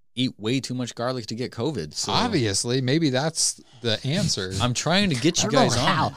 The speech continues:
Speaker 3: I don't know how you survived. Like, everybody else around you got covid, and you're like, "Fucking immunities."
Speaker 1: Yeah, I
Speaker 2: Probably this fucking room we're sitting in right now where we got it.
Speaker 1: pretty much have interactions with, like, a thousand people a day.
Speaker 3: That's not, it couldn't have been this room 'cause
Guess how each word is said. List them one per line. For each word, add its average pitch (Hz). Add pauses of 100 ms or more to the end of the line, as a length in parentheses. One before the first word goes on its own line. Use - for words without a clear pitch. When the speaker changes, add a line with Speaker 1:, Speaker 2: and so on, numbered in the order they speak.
Speaker 3:
I 139
don't 185
know 185
how 147
you 110
survived. 92
Like, 101
everybody 151
else 131
around 113
you 101
got 107
covid, 87
and 113
you're 127
like, 104 (260)
"Fucking 127
immunities." 208
Speaker 1:
Yeah, 120 (140)
I 135 (200)
Speaker 2:
Probably 131
this 120
fucking 127
room 123
we're 110
sitting 117
in 107
right 104
now 110
where 92
we 92
got 131 (120)
it. 180
Speaker 1:
pretty 160
much 156
have 139
interactions 131
with, 107
like, 110
a 101
thousand 120
people 120
a 87
day. 104
Speaker 3:
That's 196
not, -
it 170
couldn't 214
have 190
been 151
this 127
room 104
'cause 104